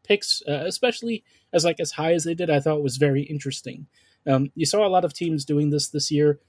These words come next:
in part because the draft rankings were all up and down, and it was just a little bit chaotic.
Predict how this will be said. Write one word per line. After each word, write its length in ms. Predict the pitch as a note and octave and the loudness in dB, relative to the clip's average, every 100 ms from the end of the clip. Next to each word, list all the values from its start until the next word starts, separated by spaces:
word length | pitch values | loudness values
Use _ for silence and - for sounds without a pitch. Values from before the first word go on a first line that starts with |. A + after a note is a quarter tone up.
| _ - | _ -4
in 100 | C#3+ | 2
part 240 | D3 D3+ | 2 2
because 300 | D3 D3 C3 | 2 0 0
the 80 | A#2+ | -4
draft 320 | C#3 C3+ - | -2 -2 -2
rankings 480 | C#3 B2+ C#3+ C3 C3+ | -2 0 -2 -4 -2
were 240 | C3 B2 _ _ _ | -4 -4 _ _ _
all 260 | G3 F#3+ E3 | 2 2 2
up 140 | D#3 | 2
and 120 | D3+ | 2
down, 300 | C3 C3 C#3 | 6 6 6
and 100 | C3 | 4
it 80 | C#3 | -2
was 100 | C#3 | -6
just 200 | - D3 | -4 -2
a 40 | D#3 | 2
little 180 | D3+ | 4
bit 180 | C#3 C#3 | 2 0
chaotic. 520 | - C3 B2 C#3+ D3 | 0 2 2 0 -4